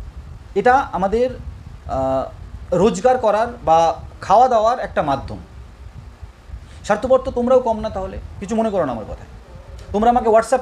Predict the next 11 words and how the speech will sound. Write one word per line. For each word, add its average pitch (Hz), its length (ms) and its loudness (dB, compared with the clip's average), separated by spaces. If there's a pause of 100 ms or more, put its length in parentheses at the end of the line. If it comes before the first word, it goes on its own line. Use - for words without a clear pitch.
করছো, 139 360 -8 (100)
আমাকে 196 260 -2
call 240 240 4
করছো, 220 300 -2
আমি 185 200 -4
তুলবো। 214 400 0 (840)
কোনো 226 160 2
পয়সার 214 300 2
কথা 240 180 2
বললে 226 320 2
বা, 180 360 4